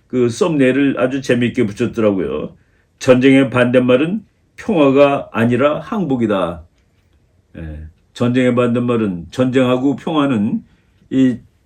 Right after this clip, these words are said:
단위가 다, 그러니까 레벨이 다른 단어입니다. 전쟁은 수단이에요. 평화는 목적입니다.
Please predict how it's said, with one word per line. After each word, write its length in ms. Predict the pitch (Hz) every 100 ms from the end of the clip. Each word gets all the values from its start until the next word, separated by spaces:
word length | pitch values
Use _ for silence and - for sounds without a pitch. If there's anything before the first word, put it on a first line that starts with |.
| _
단위가 460 | - 123 127 123 139
다, 220 | 131 -
그러니까 360 | 120 123 101 -
레벨이 520 | 110 131 139 143 151
다른 280 | 156 107 113
단어입니다. 640 | 104 95 95 71 57 - - _ _ _ _ _ _ _ -
전쟁은 800 | 143 139 135 147 170 170 110 - _
수단이에요. 1000 | - - 269 214 131 117 110 110 92 85 - _ _ _
평화는 520 | - 214 156 170 151
목적입니다. 840 | 113 123 131 120 113 123 113 90